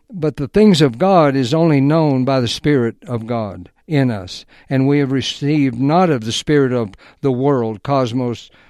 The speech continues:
cosmos, I think this is, yeah, world system, and the, is, um, in the world, there's, anyway, different words. But I wanted to get to the deep things of God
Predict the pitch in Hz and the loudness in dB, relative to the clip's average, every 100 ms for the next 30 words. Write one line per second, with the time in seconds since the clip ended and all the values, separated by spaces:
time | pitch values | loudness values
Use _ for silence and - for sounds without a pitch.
0 | _ _ - 135 127 131 135 120 120 98 | _ _ -8 -6 -4 -4 -4 -6 -10 -6
1 | 127 113 117 - 110 - - _ _ _ | -8 -6 -10 -10 -12 -12 -18 _ _ _
2 | - 151 135 110 85 123 143 147 117 165 | -4 -2 0 -4 -8 -4 0 0 -2 -2
3 | 139 - 110 113 107 - - _ 139 123 | -2 -2 -2 -2 -4 -14 -20 _ -4 -4
4 | 117 113 139 117 - 127 107 107 - _ | -4 -6 -6 -6 -4 -6 -6 -8 -14 _
5 | _ _ _ _ _ 170 135 123 123 139 | _ _ _ _ _ -8 -6 -2 0 4
6 | 160 131 127 123 - 139 139 135 117 - | 4 4 0 -4 -8 -6 -2 -2 -4 -4
7 | 165 156 131 127 151 151 143 143 139 123 | 2 2 2 0 -2 -2 -2 0 -2 -4
8 | - - - - 190 180 190 214 170 151 | -12 -16 -20 -2 2 4 4 4 2 2
9 | 190 - 147 131 117 180 170 - 147 135 | 0 2 0 0 2 2 2 -2 0 0
10 | 104 120 113 131 110 101 - | -2 -8 -6 -6 -6 -10 -16